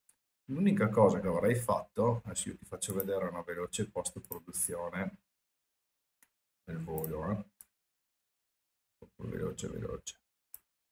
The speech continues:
L'unica cosa che avrei fatto, ovviamente non in post-produzione, ma in fase di scatto, eh, sta roba qua. Che devi vedere tu se ce la facevi in base a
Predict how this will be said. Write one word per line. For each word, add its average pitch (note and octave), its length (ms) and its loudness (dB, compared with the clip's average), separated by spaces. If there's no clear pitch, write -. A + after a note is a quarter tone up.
L'unica D3+ 180 2
cosa A2+ 220 8
che - 80 4
avrei G2+ 260 8
fatto, F#2+ 340 4
ovviamente A2+ 420 8
non G2+ 140 4
in G#2+ 100 6
post-produzione, - 880 0
ma F#2+ 360 2
in G2+ 80 -4
fase F#2 320 -4
di - 60 -16
scatto, F#2 540 -2
eh, D#2 80 -10
sta - 140 -8
roba D#2+ 200 -8
qua. E2 240 -10
Che E2+ 260 -8
devi F2+ 260 -6
vedere F2+ 340 -4
tu G2 100 -8
se - 160 -4
ce - 140 -10
la E2+ 60 -10
facevi - 540 -6
in - 120 -8
base E2+ 300 -10
a - 100 -12